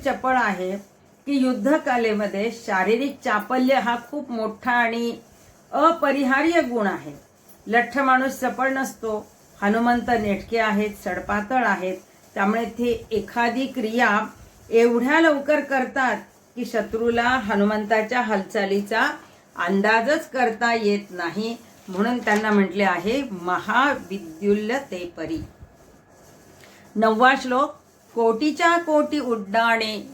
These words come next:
झेपावे उत्तरेकडे, मंदांद्री सारिखा द्रोणू क्रोधे उत्पाटिला बळे." हनुमंताचे पुच्छ ज्याप्रमाणे समर्थांनी कौतुकाने वर्णन केलेले आहे,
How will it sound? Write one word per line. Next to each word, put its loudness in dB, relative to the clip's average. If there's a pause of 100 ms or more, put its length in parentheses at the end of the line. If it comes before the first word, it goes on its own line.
(240)
झेपावे 4
उत्तरेकडे, -4 (420)
मंदांद्री 2
सारिखा 0
द्रोणू -2
क्रोधे -2
उत्पाटिला -2
बळे." -8 (840)
हनुमंताचे 4
पुच्छ -6 (360)
ज्याप्रमाणे 0
समर्थांनी -4 (120)
कौतुकाने 2
वर्णन 2
केलेले 0
आहे, -4